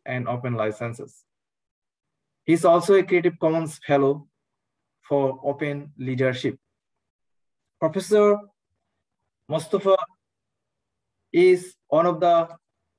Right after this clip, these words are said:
country representative for Creative Commons Bangladesh chapter and member of the fifteenth member Central Membership Committee of Creative Commons.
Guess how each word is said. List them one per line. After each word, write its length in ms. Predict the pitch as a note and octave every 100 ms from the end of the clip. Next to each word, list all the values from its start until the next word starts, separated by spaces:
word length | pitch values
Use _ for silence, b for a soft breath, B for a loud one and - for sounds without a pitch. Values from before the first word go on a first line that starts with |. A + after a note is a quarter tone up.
| _ _ _ -
country 460 | E3+ E3+ F#3 E3+
representative 540 | E3 F3 F3+ F3+ G#3+ G#3+
for 180 | D#3
Creative 300 | C#3+ D#3+ D3+ -
Commons 340 | D3 C#3+ C#3 C3
Bangladesh 420 | C3 C3 C3 B2+
chapter 360 | C#3+ C3+ - - _ _ _ _ -
and 160 | B2
member 540 | B2+ D3 D#3+ E3+ F3 - _ _ _ _ _
of 100 | C3
the 120 | C3+
fifteenth 640 | C3 F#3+ F3+ - F#3+ F#3 F3+
member 400 | C#3+ D3+ D3 D3
Central 440 | - D3 D3 D3
Membership 480 | C#3 C3+ C3+ C3+ B2+
Committee 420 | C3 B2+ C3 C#3+ - _ _ _ _ _ _ _ _ -
of 220 | B2 -
Creative 340 | - C#3+ C3+ B2+
Commons. 640 | B2+ A2+ G#2 - - _